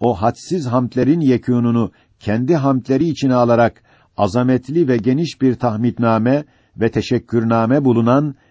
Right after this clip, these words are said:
ve Sekine'deki Esma-i Sitte'nin muazzam yeni bir dersini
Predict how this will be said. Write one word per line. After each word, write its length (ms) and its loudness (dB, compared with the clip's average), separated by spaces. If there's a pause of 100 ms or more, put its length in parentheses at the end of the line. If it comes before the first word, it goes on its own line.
(280)
ve 180 -2
Sekine'deki 840 2
Esma-i 480 0
Sitte'nin 540 0
muazzam 640 -2
yeni 360 0
bir 200 4
dersini 600 0